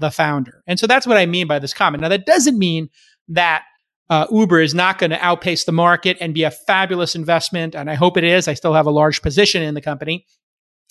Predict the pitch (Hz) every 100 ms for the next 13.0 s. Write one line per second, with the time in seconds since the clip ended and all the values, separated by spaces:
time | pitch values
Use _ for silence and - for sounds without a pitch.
0 | - 160 160 202 180 185 185 165 151 _
1 | - 143 190 190 147 160 165 - 147 156
2 | 139 143 143 160 131 135 135 143 139 139
3 | 139 135 135 135 139 135 160 - 127 127
4 | 123 - - _ 165 - 160 160 151 160
5 | 220 151 - 135 139 139 123 143 131 135
6 | 147 143 139 135 - 131 - - - -
7 | - _ 156 147 147 156 147 143 151 156
8 | 160 175 190 151 131 - 139 135 - 151
9 | 139 156 135 _ _ _ _ - 170 147
10 | 233 214 190 175 - 160 151 151 - _
11 | 180 160 - 190 185 - 170 185 165 151
12 | 151 151 143 - 196 202 190 165 147